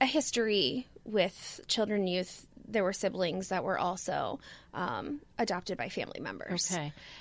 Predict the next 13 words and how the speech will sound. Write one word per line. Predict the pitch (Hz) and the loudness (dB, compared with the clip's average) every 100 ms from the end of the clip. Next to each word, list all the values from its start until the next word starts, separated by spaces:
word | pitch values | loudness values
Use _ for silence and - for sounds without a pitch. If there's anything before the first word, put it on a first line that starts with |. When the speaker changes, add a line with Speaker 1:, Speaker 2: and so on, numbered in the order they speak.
| - 196 | -8 0
Speaker 2:
And | 180 165 | 2 2
the | 180 | 0
physical | - 220 214 190 180 | 2 2 2 0 -4
toll, | - 170 160 156 156 - | -2 0 2 2 0 -6
um, | 170 147 143 | -4 -2 0
having | 160 156 | 0 0
a | 151 | 0
mom | 143 139 147 | 2 2 2
that's | 135 | -4
addicted | 151 143 - 123 104 139 - - - - | -4 -6 -4 -4 -6 -8 -18 -20 -20 -16
with | 147 151 135 - - - - | -2 -2 -2 -8 -20 -8 0
Davey. | 131 120 107 - - | 0 0 -6 -12 0
Speaker 1:
Mm-hmm. | 240 | 2